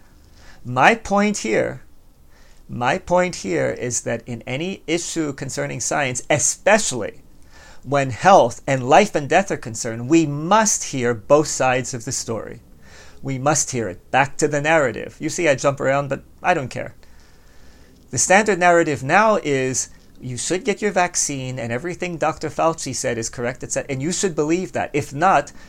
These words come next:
we're going to cancel you, we're going to silence your voice, we're going to insult you, we're going to slander you, we're gonna dig up anything out of your past that you did, and we're gonna use it against you, but we're not gonna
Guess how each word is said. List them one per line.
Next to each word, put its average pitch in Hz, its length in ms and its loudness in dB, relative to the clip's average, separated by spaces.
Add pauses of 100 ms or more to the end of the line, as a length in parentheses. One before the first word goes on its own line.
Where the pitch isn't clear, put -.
(120)
we're 139 140 -6
going 120 200 -8
to 101 80 -10
cancel 160 480 -4
you, 175 260 -2 (220)
we're 131 100 -6
going 120 200 -8
to - 80 -10
silence 151 480 0
your 190 100 -4
voice, 139 400 -2 (160)
we're 139 120 -2
going 127 240 -4
to 113 100 -8
insult 147 500 2
you, 196 240 -2 (140)
we're 135 120 -4
going 120 200 -6
to 113 80 -6
slander 147 500 0
you, 185 300 -2 (180)
we're 143 120 -2
gonna 131 200 -2
dig 147 180 -4
up 127 200 0
anything 190 400 -2
out 175 120 4
of 170 60 0
your 160 120 0
past 160 420 -2
that 139 120 -8
you 147 140 -6
did, 156 240 -2
and 139 160 -2
we're 123 60 -4
gonna 120 140 -4
use 165 260 0
it 175 80 0
against 147 420 0
you, 120 240 -4 (320)
but 131 140 -2
we're 123 160 -2
not 151 340 0
gonna 147 220 -2